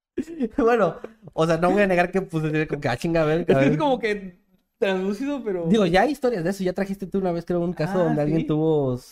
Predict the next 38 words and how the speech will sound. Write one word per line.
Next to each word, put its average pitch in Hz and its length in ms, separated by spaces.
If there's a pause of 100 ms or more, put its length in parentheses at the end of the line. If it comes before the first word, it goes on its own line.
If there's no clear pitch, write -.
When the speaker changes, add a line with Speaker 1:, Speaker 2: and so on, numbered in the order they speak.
(100)
Speaker 1:
eh, 117 300
relaciones 120 280
sexuales 139 300
con 127 180
un 127 160
fantasma, 120 460
entonces 156 340
Speaker 2:
Habrá 147 160
que 165 100
preguntar 151 360
así 147 180
como 147 300
que, 131 120
Speaker 1:
Sí, 117 140
Speaker 2:
¿qué, 113 100
Speaker 1:
de 110 140
que, 104 80
¿qué 95 60
Speaker 2:
qué - 100
Speaker 1:
chingados? 170 280
Speaker 2:
se 190 120
ha-, 175 100
qué 196 160
se 208 80
hace 202 140
en 196 100
esos 190 220
casos? 175 340 (180)
Speaker 1:
Y 175 100
ahora, 180 200
¿puedes 214 240
acus-, - 340 (680)
acusar 160 680
de 127 160
acoso 165 680
a 107 140
un 123 180
fantasma? 123 520